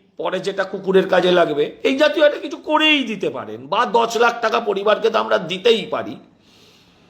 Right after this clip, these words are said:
আমার তখন মনে হয় যে এটা আমাদের,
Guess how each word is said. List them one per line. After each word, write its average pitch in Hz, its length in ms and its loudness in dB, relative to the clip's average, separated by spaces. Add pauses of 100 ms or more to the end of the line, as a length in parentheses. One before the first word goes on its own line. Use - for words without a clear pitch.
(720)
আমার 208 220 2
তখন 214 300 2
মনে 185 220 2
হয় 208 200 4
যে 185 100 -2
এটা 185 280 0
আমাদের, 165 520 -2